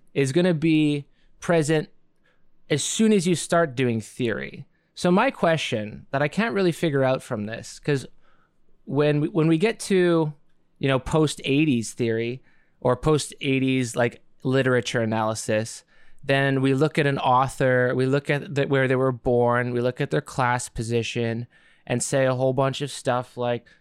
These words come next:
"Oh, this is reproducing bourgeois ideology, and it's because this person was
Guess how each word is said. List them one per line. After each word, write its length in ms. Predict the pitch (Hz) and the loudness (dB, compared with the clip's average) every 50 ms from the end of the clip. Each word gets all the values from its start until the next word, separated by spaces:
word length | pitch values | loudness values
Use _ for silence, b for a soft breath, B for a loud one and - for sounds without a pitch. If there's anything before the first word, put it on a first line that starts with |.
| b b - | b b -4
"Oh, 160 | 127 120 120 | -2 0 0
this 220 | 120 120 117 - | 0 -2 -2 -2
is 200 | 139 131 120 - | -2 -2 0 0
reproducing 680 | 139 139 135 - - 143 139 143 151 - - 170 143 123 | 0 0 0 0 0 0 0 0 0 -2 -2 -2 -2 -4
bourgeois 500 | - 117 113 117 127 139 131 147 151 151 | -2 -2 0 2 2 2 2 2 2 2
ideology, 920 | 151 160 165 156 156 147 127 123 123 123 123 120 117 123 127 123 120 120 | 4 2 2 2 2 2 2 2 2 0 -2 -2 -4 -6 -4 -4 -4 -4
and 120 | 117 107 104 | -4 -6 -8
it's 120 | 101 - | -12 -14
because 360 | - 113 113 - 127 127 120 | -16 -16 -8 -4 -4 -2 -2
this 160 | 123 135 127 | -2 -4 -6
person 400 | - - 131 127 123 - - 127 | -4 -4 -4 -4 -4 -4 -6 -4
was 180 | 127 123 117 117 | -4 -4 -4 -4